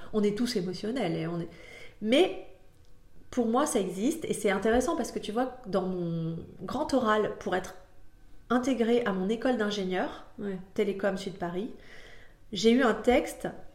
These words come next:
Speaker 1: qui apposait le Q I et le Q E. Et
Speaker 2: Ok.
Speaker 1: on parle de mille neuf cent quatre-vingt-dix-sept.
Speaker 2: Ok.
Speaker 1: Et j'ai eu, euh, dix-neuf ou vingt, je crois, euh, au
Speaker 2: Ouais.
Speaker 1: grand oral, parce que justement, pour moi, ça, pour moi, c'était une évidence. Enfin, quand on est hypersensible, hyper empathique, et je veux dire, il n'y a pas de doute sur le fait que le H P E existe.
Speaker 2: Ouais.
Speaker 1: Tu le ressens, tu l'es. Enfin,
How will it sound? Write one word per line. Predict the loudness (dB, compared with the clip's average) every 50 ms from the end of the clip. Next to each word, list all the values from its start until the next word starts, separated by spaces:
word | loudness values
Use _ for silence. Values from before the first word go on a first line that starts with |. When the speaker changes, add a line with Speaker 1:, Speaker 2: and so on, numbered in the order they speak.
| -18 -14
Speaker 1:
qui | -2 -2 2 4
apposait | 4 4 6 4 4 4 6 6
le | 4 4
Q | 4 2 0 2 4 4
I | 6 6
et | 4
le | 4 4
Q | 0 2 2 4 4
E. | 4 2 0 -4 -10 -12 -14 -14 -18 -18 -8 2
Et | 4 6 6
Speaker 2:
Ok. | 6 6
Speaker 1:
on |
parle | 4 4 4 4 4 4
de | 2
mille | 2 2 0 0 0 0
neuf | 0 0 0 -2
cent | -4 -6 -8
quatre-vingt-dix-sept. | -6 -6 -6 -6 -6 -6 -6 -4 -4 -4 -4 -6 0 2 2 2 2 0 -6 -12 -14 -18 -20 -20 -20 -20 -14 -10 -10
Speaker 2:
Ok. | -10 -10 -10 -14 -14 -18 -18 -18 -18 -18 -18 -18 -18 -18 -18 -18 -18 -18 0 4
Speaker 1:
Et | 6 8 8
j'ai | 8 6 6
eu, | 6 6 6 6 8 8
euh, | 8 8 8 6
dix-neuf | 4 0 2 2 2 2 2 0
ou |
vingt, | 0 0 -2
je | -4 -6
crois, | 2 4 6 6
euh, | 6 6 6 4 4 4 4
au | 4
Speaker 2:
Ouais. | 4
Speaker 1:
grand | 4 4 4 4
oral, | 4 6 8 8 6 6 4 2 -4 -10 -12 -14 -16 -16 -12 4
parce | 6 6 6 6 4 0
que | 4 6 8 8
justement, | 8 4 0 0 0 0 2 2 2
pour | 2 0 2
moi, | 2 2
ça, | 2 2 -2 -2 -4 -10 -14 -8
pour | -4 2
moi, | 2 2
c'était | 2 2 -2
une | 0 2 2
évidence. | 4 6 6 8 8 8 4 4 0 -4
Enfin, | -6 -6
quand | -6 -4 -2 -2
on |
est | -2
hypersensible, | 0 0 0 0 0 -4 -4 -2 0
hyper | 0 2 2 2
empathique, | 2 2 2 2 2 2 2 0
et | -2
je | -2
veux | -2
dire, | 0 0 2
il |
n'y | 2
a | 0
pas | 4 4 6 6
de | 8 6
doute | 6 6 4 2 0 0
sur | 0 0
le | 0 2
fait | 0 0 0 2
que | 2
le | 4 6
H | 4 4 6
P | 6 8
E | 8 8
existe. | 8 6 2 0 -2 -4 -4 -8 -6 -2
Speaker 2:
Ouais. | 0 2 2 2 2 4
Speaker 1:
Tu | 6 8
le | 10 12
ressens, | 12 12 10 10 6 2 2
tu | 0 0 0
l'es. | 6 8 8 8 8
Enfin, | 6 2 0